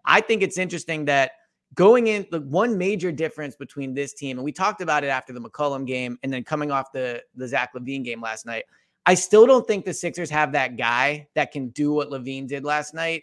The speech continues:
or do what McCollum did against them a, a, a few games ago. But if you look at it, the Sixers do actually have some of the best shooting,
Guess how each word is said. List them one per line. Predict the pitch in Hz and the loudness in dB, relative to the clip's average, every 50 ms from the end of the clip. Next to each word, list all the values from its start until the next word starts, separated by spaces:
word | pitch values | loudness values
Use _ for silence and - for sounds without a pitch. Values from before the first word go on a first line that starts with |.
| _ _ | _ _
or | - 147 147 | -2 -2 -2
do | 139 127 - 147 147 147 | -2 -2 -4 -4 -2 -2
what | 143 143 131 | -2 -4 -4
McCollum | 131 - - 135 131 131 135 135 135 127 | -6 -8 -6 -4 -4 -4 -4 -6 -6 -6
did | 117 143 135 | -4 -4 -4
against | 139 131 139 139 139 - - | -4 -4 -4 -6 -6 -8 -8
them | 147 143 143 143 135 - | -8 -6 -6 -8 -10 -12
a, | 131 123 107 _ - | -12 -14 -12 _ -4
a, | 127 123 120 120 117 | -2 -2 -2 -4 -6
a | 123 | -10
few | - - 135 127 | -12 -10 -10 -8
games | 120 123 120 127 127 131 | -8 -8 -10 -10 -10 -8
ago. | 160 175 180 190 185 185 _ _ _ _ _ _ _ _ _ _ _ _ _ _ _ _ | -6 -4 -4 -4 -4 -6 _ _ _ _ _ _ _ _ _ _ _ _ _ _ _ _
But | - 285 294 254 190 | 6 8 8 8 4
if | 190 170 - | 2 -2 -4
you | 202 196 | -6 -4
look | 190 247 302 294 - | -2 -2 -2 -2 0
at | 190 170 156 147 | 0 0 0 0
it, | 151 135 | -2 -4
the | 170 165 | -6 -8
Sixers | - - 247 302 - - 370 294 185 | -8 -6 -8 -8 -6 -6 -6 -6 -6
do | 143 127 180 208 202 | -6 -4 0 2 4
actually | 180 170 165 160 - 160 160 151 | 4 4 2 -2 -6 -8 -8 -6
have | 135 143 151 147 143 131 120 | -4 -2 0 0 0 -2 -4
some | - - 147 143 | -6 -8 -8 -8
of | 139 | -8
the | 135 | -10
best | 117 - - 151 156 151 - | -8 -4 -2 -2 -2 -2 -6
shooting, | - - - 160 165 165 160 156 147 139 139 127 120 | -12 -12 -8 -6 -4 -4 -4 -4 -6 -6 -8 -12 -14